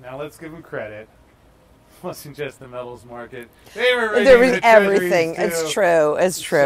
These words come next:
Speaker 1: So, but at what point, what, what does one have to do to actually get banned from the markets? Do they have to, like,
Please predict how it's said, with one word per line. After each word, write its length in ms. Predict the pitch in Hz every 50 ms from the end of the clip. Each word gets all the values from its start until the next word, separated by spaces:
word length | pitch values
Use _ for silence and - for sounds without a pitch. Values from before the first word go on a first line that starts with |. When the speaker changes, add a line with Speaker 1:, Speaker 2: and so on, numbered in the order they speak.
| 135 135
Speaker 1:
So, 400 | 147 147 147 147 147 143 139 - _ _ _ _ _ _ _ _ _ _ _ _ _ _ _ _ _ _ _ _ _ _ _ _ _ _ _ _ _ _ _ _ -
but 140 | 196 196
at 180 | 202 196 196 190
what 260 | 180 208 226 240 -
point, 480 | - - 233 240 240 233 233 226 220 180 _ _ _ _ _ _ _ _ _ _ _ _ _ _ _ _ _ _ _ _ _ _ _ _ _ _ _ _ _ _ _ _ _ _ _ _ _ _ _ _ _ _ -
what, 240 | 190 220 247 247
what 140 | 233 254 285
does 200 | 330 339 320 262
one 220 | 185 175 208 202 190
have 300 | 175 185 196 190 185 -
to 100 | - 160
do 240 | 127 143 160 175 180
to 120 | 147 151 139
actually 360 | 139 143 151 147 - 156 139
get 200 | 147 147 113 110
banned 340 | 120 135 143 147 147 147 135
from 200 | - 147 135 120
the 60 | 117
markets? 500 | 113 117 117 117 113 - 98 87 _ -
Do 120 | - 135 135
they 100 | 143 143
have 240 | 151 156 156 -
to, 40 | - 147
like, 280 | 135 127 127 123 110